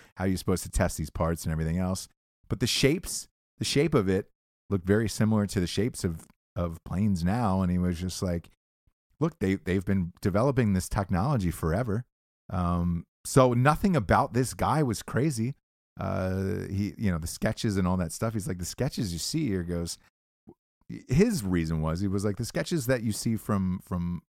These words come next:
us and from everyone else, that they look the same." He was like, "Everybody's seeing the same shit." And he goes, "It's whether or not you, you know, want to admit it or not." But, uh, yeah, I, I, b-, I was a believer after that.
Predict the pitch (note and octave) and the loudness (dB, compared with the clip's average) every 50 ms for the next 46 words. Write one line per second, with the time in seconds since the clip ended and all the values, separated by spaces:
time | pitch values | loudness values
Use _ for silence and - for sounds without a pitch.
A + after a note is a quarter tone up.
0 | - - F#2 B2 D3+ - - - - - - _ _ _ _ - - F#2 F#2+ - | -6 -2 -2 -2 -2 -4 -6 -10 -12 -16 -20 _ _ _ _ -8 -4 -4 -4 -2
1 | - - F#2 F2+ F2+ F2 G2+ F#2+ G#2+ G#2+ G2+ G2 F#2+ F#2+ F2 - - G2 G#2 F2 | 0 0 0 0 2 0 -2 0 2 2 2 2 2 2 0 0 0 0 0 0
2 | E2+ - - - - - _ _ _ _ _ _ _ - F#2+ F2 F#2+ F#2 F2+ F2+ | 0 -4 -6 -8 -10 -12 _ _ _ _ _ _ _ -8 -6 -2 0 0 2 2
3 | A#2+ D#3 - - - G#2+ - - D3+ D#3+ E3+ D3+ C3 B2 A#2+ A#2+ A2 G2+ A#2 A#2+ | 0 -2 -2 -2 -4 -4 -2 0 -2 0 0 2 2 0 0 0 -2 -2 -4 -4
4 | - C3+ C#3 D#3+ F3 A3+ G#3 F#3 - - G3+ G#3 G#3+ G3+ - - F3+ F#3 F3 - | -4 -4 -4 -4 -2 -4 -4 -4 -2 0 0 2 2 0 -2 -2 -2 -2 -2 -2
5 | - - - F#3+ A3 C4 - - - - _ _ _ _ _ _ _ _ _ _ | -4 -4 -4 -4 -4 -4 -6 -10 -12 -20 _ _ _ _ _ _ _ _ _ _
6 | - F#2+ F#2 G2 G#2 G#2 G#2+ G2+ G2 - - C#3+ D3+ D#3+ E3 D#3 C#3+ C3 B2+ C#3 | -4 -2 0 2 2 2 2 0 -4 -4 2 2 4 4 4 4 4 4 4 2
7 | D3+ D3+ - A2+ B2 B2+ C3+ C#3 C#3 C#3 C#3+ C#3+ - - G2+ F2 F2+ G#2 - _ | 2 2 0 -2 0 2 2 4 2 2 0 -2 -2 -2 -2 -2 -2 -4 -8 _
8 | _ _ - - _ _ _ _ _ - - _ _ _ _ _ - - A2+ B2+ | _ _ -20 -20 _ _ _ _ _ -20 -20 _ _ _ _ _ 0 4 4 4
9 | C3 A2 G2+ F2 F#2 A2+ C3+ C#3+ B2+ A2 G2+ F#2+ F2 E2+ F2+ A2+ C#3+ C#3+ G2+ F#2+ | 4 4 2 2 4 4 4 4 4 4 4 2 2 2 2 2 2 2 2 0
10 | G#2 - _ - G#2 F#2+ F#2 - - - G#2 G2 F#2+ G2 G2 G2+ G2+ G#2+ G2+ G2 | -2 -4 _ -2 0 0 0 -2 -4 -2 0 0 0 0 0 -2 -2 -4 -4 -6
11 | - - - - C3+ D3 D3 - - _ - - - - - - - - - _ | -8 -8 -6 -4 -4 -4 -6 -8 -16 _ -10 -10 -10 -10 -10 -16 -20 -20 -20 _
12 | _ - - - - A#2 C#3+ F3 D#3 D3+ E3 C3+ E3 G3 G3+ F#3 E3 C#3+ A#2 B2+ | _ -20 -14 -4 0 2 2 4 4 2 2 4 4 4 6 4 4 4 4 2
13 | A#2+ - B2+ A#2 G#2 G#2+ E2 F2 D#2+ D2 - - C#2 A#1+ G1+ - | 4 4 2 2 2 0 0 0 -4 -4 -4 -8 -10 -10 -12 -14